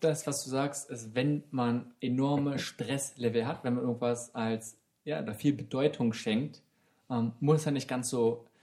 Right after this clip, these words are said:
radikal sein, sondern kann ja auch einfach sein, man hat ein Ziel und oft hat man dieses typische, man macht sich enorm viel Stress, weil man zum Beispiel abnehmen möchte oder weil man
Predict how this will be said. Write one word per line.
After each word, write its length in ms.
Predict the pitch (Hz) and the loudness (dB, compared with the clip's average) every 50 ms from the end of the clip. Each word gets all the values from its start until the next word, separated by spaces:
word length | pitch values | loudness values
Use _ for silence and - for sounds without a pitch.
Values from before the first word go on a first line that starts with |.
| _ _ _ _ - | _ _ _ _ -14
radikal 500 | 220 214 214 - - - 226 240 131 120 | -12 -10 -10 -10 -10 -6 -2 -2 -2 0
sein, 380 | 120 120 113 135 135 135 135 - _ _ | 0 0 2 2 0 -2 -4 -10 _ _
sondern 400 | - 117 113 113 113 120 - - | -6 -2 -2 0 0 -2 -4 -4
kann 140 | - 131 | -4 -2
ja 120 | 131 127 - | -2 -2 -2
auch 60 | 113 | -2
einfach 240 | 123 120 113 120 113 | -4 -4 -4 -4 -8
sein, 260 | - - 117 113 117 | -4 -2 0 0 0
man 180 | 117 117 117 113 | 0 0 -2 -2
hat 80 | - - | -2 0
ein 400 | 120 113 107 107 110 - - - - _ | 2 2 4 2 0 0 -6 -18 -20 _
Ziel 560 | - - - 135 135 135 131 131 131 127 - - - - _ _ _ _ - | -14 -10 -4 2 2 2 4 2 0 -2 -4 -8 -16 -20 _ _ _ _ 0
und 260 | 123 120 123 123 - | 2 2 2 2 0
oft 240 | 135 123 - - - | -4 -4 -4 -6 -8
hat 340 | 113 113 120 - 110 120 107 | -8 -6 -6 -8 -8 -6 -2
man 140 | 123 123 | 0 0
dieses 260 | 120 113 113 113 113 - | 0 0 -2 -2 -4 -2
typische, 440 | - 127 107 - 123 - - 120 | -2 -4 0 0 0 0 2 2
man 140 | 113 110 104 | 2 4 4
macht 180 | 104 107 - - | 4 2 0 -4
sich 160 | 113 - - | -12 -6 -2
enorm 200 | 110 104 104 101 | -2 -2 -2 -2
viel 120 | - 104 | -4 -10
Stress, 340 | - - - 104 101 - - | -12 -8 -8 -8 -8 -6 -6
weil 120 | 110 98 101 | -6 -6 -4
man 200 | - - 101 - - | -4 -6 -8 -10 -12
zum 140 | - - 120 | -10 -8 -6
Beispiel 200 | 113 - - - | -6 -6 -6 -6
abnehmen 300 | 123 - - 123 110 104 | -8 -4 -2 0 2 2
möchte 280 | 101 101 - - - - | 0 0 -4 -10 -14 -12
oder 220 | - 110 117 110 - | -6 -4 -4 -2 0
weil 120 | 120 131 | 2 2
man 340 | 139 135 127 120 110 - - | 4 4 4 4 2 -2 -8